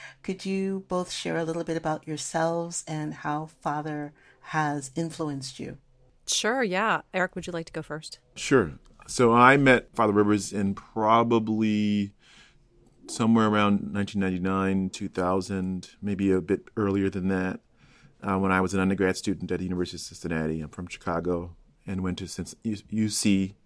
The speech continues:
Speaker 3: and fell into a Black Catholic community really unexpectedly and was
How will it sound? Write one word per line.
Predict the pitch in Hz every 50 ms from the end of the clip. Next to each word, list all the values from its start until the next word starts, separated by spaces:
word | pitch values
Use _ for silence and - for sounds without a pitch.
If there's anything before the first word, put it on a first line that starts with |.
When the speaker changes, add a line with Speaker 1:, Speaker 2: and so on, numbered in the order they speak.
| _ _ -
Speaker 3:
and | 101 104 101 98 95 -
fell | - - - - - 143 143 151 151 151 143
into | 139 135 127 - 127 113
a | 98
Black | 90 104 107 107 104 -
Catholic | - - 117 107 104 101 -
community | - 98 95 95 101 101 92 98 101 98 95 98 98 _ _ _ _ _ _ _ _ _ _ -
really | 117 117 120 123 110 113 110 110 -
unexpectedly | 104 104 104 101 101 101 98 - - - - - - - - 95 87 - 123 120 120 143 143 143 151 160 151 - _ _ _ _ _ - _ _ _ _ _ _ _ _ _ _ -
and | 113 107 104 104 101 101 101 101 95
was | 101 107 104 98 - - -